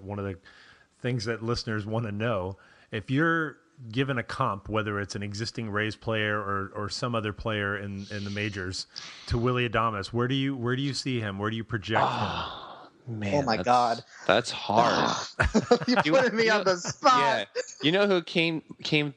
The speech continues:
Speaker 2: I was just, well, and you just asked me who came first to me?
Speaker 1: Mm-hmm.
Speaker 2: Prime Jimmy Rollins. May-,
Speaker 1: Ah.
Speaker 2: maybe I'm crazy,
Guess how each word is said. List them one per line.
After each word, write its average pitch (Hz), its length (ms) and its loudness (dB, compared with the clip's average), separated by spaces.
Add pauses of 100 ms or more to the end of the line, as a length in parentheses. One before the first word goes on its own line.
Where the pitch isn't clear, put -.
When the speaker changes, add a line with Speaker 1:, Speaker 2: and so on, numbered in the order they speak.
(100)
Speaker 2:
I 127 120 6
was 131 100 0
just, 139 160 0 (180)
well, 113 160 4
and 110 120 2
you 107 60 2
just 113 140 2
asked 110 240 2
me 113 100 -2
who 110 180 2
came 104 240 0
first 107 320 2
to 127 80 -2
me? 131 260 0 (320)
Speaker 1:
Mm-hmm. 117 220 -4 (100)
Speaker 2:
Prime 156 480 4
Jimmy 127 360 2
Rollins. 95 800 2 (380)
May-, 107 380 -2
Speaker 1:
Ah. 87 200 -10
Speaker 2:
maybe 120 240 4
I'm 131 140 0
crazy, 117 560 2